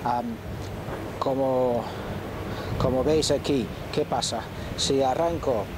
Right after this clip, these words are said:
si arranco con, con una rápida, un rápido arqueo de la muñeca izquierda, rápidamente la cabeza del palo empieza a ir excesivamente hacia atrás, la cara tiende a, a, a perder, perder grados,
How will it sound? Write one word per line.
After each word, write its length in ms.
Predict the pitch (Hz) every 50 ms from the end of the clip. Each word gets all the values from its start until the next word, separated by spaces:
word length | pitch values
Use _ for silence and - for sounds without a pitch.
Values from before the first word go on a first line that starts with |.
| -
si 120 | - - 139
arranco 460 | 127 123 147 160 165 - - 160 147 -
con, 160 | - 151 147 143 139 127 113 - - - - - - - - - - - - - - - - -
con 140 | - 156 139 147
una 220 | 151 151 151 147
rápida, 460 | 139 165 165 156 - - 151 147 143 135 - 151
un 160 | 151 147 135
rápido 520 | 151 170 165 - 156 156 156 151 143 139 127 - - - - - - - - - - - - - -
arqueo 400 | 135 135 - - 160 165 156 151
de 100 | 147 147
la 80 | 147 143
muñeca 380 | 143 147 143 143 143 123 139
izquierda, 680 | 139 127 - - - 180 185 180 165 139 135 135 151 165 - - - - - - - - - - - - - - - - - - - - - - -
rápidamente 640 | 156 175 175 - 165 160 165 170 165 160 - 165 160
la 140 | 147 151 135
cabeza 260 | 151 160 147 139 160
del 80 | 156
palo 300 | 147 - 160 156 156 147 113 95 - - 131
empieza 480 | 131 127 - 151 165 156 - - 156
a 80 | 147 143
ir 300 | 151 156 151 147 139 139 -
excesivamente 840 | 139 - - - 127 - 170 170 151 151 143 156 147 135 117 143 143
hacia 260 | 131 123 - 135 127
atrás, 400 | 120 - 147 156 151 - - - - - - - - - -
la 120 | - 131 127
cara 400 | - - 165 165 160 147 120 135 -
tiende 400 | - 143 147 147 147 139 139 135
a, 140 | 135 131 127
a, 560 | 131 120 127 123 - 127 123 123 - - -
a 20 | 113
perder, 580 | - 151 143 135 131 135 160 156 160 151 139 - - - - - - - - - - -
perder 400 | - 139 139 135 165 160 151 143
grados, 580 | 123 143 143 143 143 135 143 151 143 - -